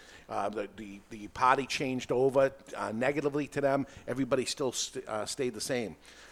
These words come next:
Arturo Fuente, uh, broke ground and now growing tobacco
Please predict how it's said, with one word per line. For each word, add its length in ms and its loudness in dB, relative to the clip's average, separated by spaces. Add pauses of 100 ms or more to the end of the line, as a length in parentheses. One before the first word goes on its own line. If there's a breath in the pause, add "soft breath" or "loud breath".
Arturo 380 6
Fuente, 680 2 (220 soft breath)
uh, 140 0
broke 320 2
ground 460 4
and 180 -2
now 220 4
growing 340 2
tobacco 680 -2